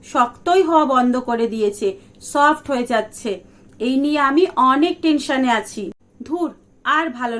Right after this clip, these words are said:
লাগে না, নিজের পার্টটা শক্তই হচ্ছে না, কেন কিছু বুঝতেই পারছি না। দিন দিন কেন যে আমার ইচ্ছাটাও চলে যাচ্ছে সেটাও বুঝতে পারছি না, তার সাথে সাথে ইচ্ছা আসতেও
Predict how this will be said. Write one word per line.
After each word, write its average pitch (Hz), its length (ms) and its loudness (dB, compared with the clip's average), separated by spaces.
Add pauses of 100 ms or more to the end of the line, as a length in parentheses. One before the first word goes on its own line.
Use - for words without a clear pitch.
লাগে 214 280 -8
না, 190 60 -8 (440)
নিজের 320 320 -4
পার্টটা 247 340 -6 (160)
শক্তই 320 540 -6
হচ্ছে 240 260 -12 (100)
না, 196 60 -12 (480)
কেন 285 240 -6 (520)
কিছু 311 200 -6 (120)
বুঝতেই 320 520 -6
পারছি 226 400 -8
না। 180 60 -10 (460)
দিন 311 140 2 (120)
দিন 381 120 0 (140)
কেন 285 180 -4 (140)
যে 392 80 -2 (180)
আমার 311 200 -2 (100)
ইচ্ছাটাও 381 540 -4 (100)
চলে 427 220 -2
যাচ্ছে 427 240 -8 (380)
সেটাও 311 400 -4
বুঝতে 247 320 -10
পারছি 220 360 -10
না, 180 80 -10 (300)
তার 320 220 -2
সাথে 381 280 -6
সাথে 392 200 -6 (180)
ইচ্ছা - 320 -6 (120)
আসতেও 427 280 -6